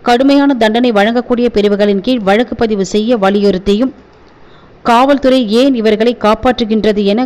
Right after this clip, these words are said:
காவல்துறையை கண்டித்து ஐம்பதற்கும் மேற்பட்ட வழக்கறிஞர்கள் திருக்கழுக்குன்றத்தில் சாலை மறியலில் ஈடுபட்டனர்.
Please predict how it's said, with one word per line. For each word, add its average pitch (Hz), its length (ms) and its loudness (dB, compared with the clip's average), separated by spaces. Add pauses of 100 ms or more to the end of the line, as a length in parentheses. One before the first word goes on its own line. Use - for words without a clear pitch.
காவல்துறையை 208 680 0
கண்டித்து 190 520 -2 (440)
ஐம்பதற்கும் 269 600 0
மேற்பட்ட 233 360 -2
வழக்கறிஞர்கள் 208 760 -2
திருக்கழுக்குன்றத்தில் 247 840 -2
சாலை 240 420 0
மறியலில் 208 440 0
ஈடுபட்டனர். 190 600 0